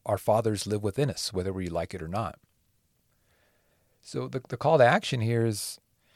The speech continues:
you know, if you have the ability to sit down with your dad and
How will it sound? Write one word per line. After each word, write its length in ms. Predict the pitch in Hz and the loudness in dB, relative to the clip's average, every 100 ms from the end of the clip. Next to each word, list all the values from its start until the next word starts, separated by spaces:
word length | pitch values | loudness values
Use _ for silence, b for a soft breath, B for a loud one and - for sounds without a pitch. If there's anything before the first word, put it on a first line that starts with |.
| b b b b b b _ _ _ _ _ _ _ - | b b b b b b _ _ _ _ _ _ _ -8
you 80 | |
know, 80 | 110 | -6
if 160 | 127 139 | -4 -2
you 80 | 117 | 0
have 260 | 143 208 | 2 2
the 120 | 202 | 2
ability 640 | 127 113 147 196 98 90 85 _ _ _ _ _ _ | 2 2 4 4 2 -6 -12 _ _ _ _ _ _
to 300 | - 113 107 | -6 -2 -2
sit 300 | - - 170 | -2 -2 0
down 240 | 139 120 143 | 2 0 0
with 160 | - | -2
your 100 | 139 | -4
dad 400 | 98 92 95 113 - _ _ _ _ _ _ - | -2 -2 -4 -6 -16 _ _ _ _ _ _ -10
and 320 | 110 110 104 | -8 -6 -10